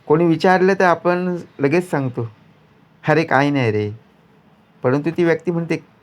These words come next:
हसण्याचं कारण काय? तेव्हा ते मला माझं बालपण आठवलं.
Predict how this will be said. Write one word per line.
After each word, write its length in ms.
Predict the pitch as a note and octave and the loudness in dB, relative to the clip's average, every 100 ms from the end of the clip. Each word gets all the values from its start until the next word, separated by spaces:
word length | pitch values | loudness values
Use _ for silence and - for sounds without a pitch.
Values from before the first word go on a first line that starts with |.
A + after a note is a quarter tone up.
| _ _ _ _ _ | _ _ _ _ _
हसण्याचं 480 | - B2 A#2+ F#3+ G#3+ | -2 -2 0 -2 0
कारण 380 | A#3 G#3+ G#3+ F#3 | 0 0 0 -4
काय? 140 | A#2+ G2+ - - - _ - _ _ - | -8 -10 -14 -20 -20 _ -20 _ _ -6
तेव्हा 140 | C#3+ | -4
ते 140 | E3+ | -2
मला 200 | E3 E3 | 0 0
माझं 380 | C#3 C3 C3 A#2+ G#2+ | 0 2 2 2 0
बालपण 440 | A2 A2 A2 C3+ | 0 0 -2 -4
आठवलं. 380 | A2 G2 F#2+ G2 | -6 -6 -12 -14